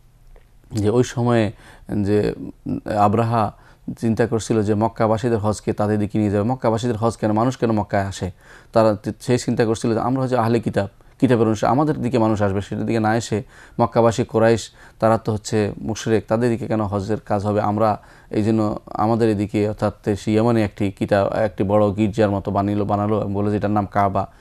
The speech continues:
এদিকে আসে তোমরা, এ, তোমরা এদিকে এসে হজ করো।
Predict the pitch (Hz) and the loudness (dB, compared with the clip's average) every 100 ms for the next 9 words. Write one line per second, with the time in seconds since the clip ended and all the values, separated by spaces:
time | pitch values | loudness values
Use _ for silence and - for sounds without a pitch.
0 | - - - 113 104 104 110 101 101 101 | -20 -18 -2 0 2 2 2 2 -2 -4
1 | 101 101 - - - - - 104 101 95 | -2 -2 -4 -12 -20 -20 -4 2 2 2
2 | 113 120 104 104 98 101 107 101 95 98 | -2 -4 -2 0 0 0 -2 -2 -4 -6
3 | - 92 | -8 -10